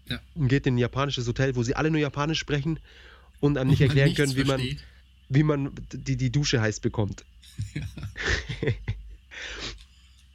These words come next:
Speaker 2: Ähm, was die, was, also der Jan sieht es ein bisschen anders, aber ich bin ein Fan von West-Tokio. Deswegen empfehle ich, äh,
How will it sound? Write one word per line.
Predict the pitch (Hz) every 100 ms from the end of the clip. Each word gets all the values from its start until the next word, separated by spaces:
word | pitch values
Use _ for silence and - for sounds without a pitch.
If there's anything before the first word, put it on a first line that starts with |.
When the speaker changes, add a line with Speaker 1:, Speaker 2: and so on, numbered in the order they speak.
| - _ - -
Speaker 2:
Ähm, | 123 123 123 123 120 - - - - - - - - - - _ _ -
was | 135 147 -
die, | 147 135 135 - - - - -
was, | 131 - - - - _ _ - _ _
also | - 120
der | 127
Jan | 127 139 156
sieht | 131 143
es | 135
ein |
bisschen | 131 131
anders, | 127 156 180 -
aber | 131 135 131 -
ich | 160 - - - - -
bin | 160 156
ein | 127 127
Fan | - 139 147 139
von | 139 123 113
West-Tokio. | 165 - - 113 - 113 120 - _ _ 123
Deswegen | 120 131 131
empfehle | 120 117 135 131
ich, | 120 -
äh, | 101 110 113 110 107 98 -